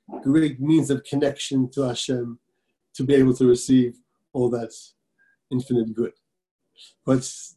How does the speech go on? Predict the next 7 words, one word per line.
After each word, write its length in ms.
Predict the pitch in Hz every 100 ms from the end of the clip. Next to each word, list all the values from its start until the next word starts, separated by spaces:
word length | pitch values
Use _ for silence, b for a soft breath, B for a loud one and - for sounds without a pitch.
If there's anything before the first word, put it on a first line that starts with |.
| _ _
even 260 | 170 151 147
as 280 | 143 123 120
the, 140 | 139 131 127
uh, 100 | 117 - _ _ _ _ _
foundation 600 | - 147 135 208 - 151
of 180 | 131 113
it, 220 | 143 -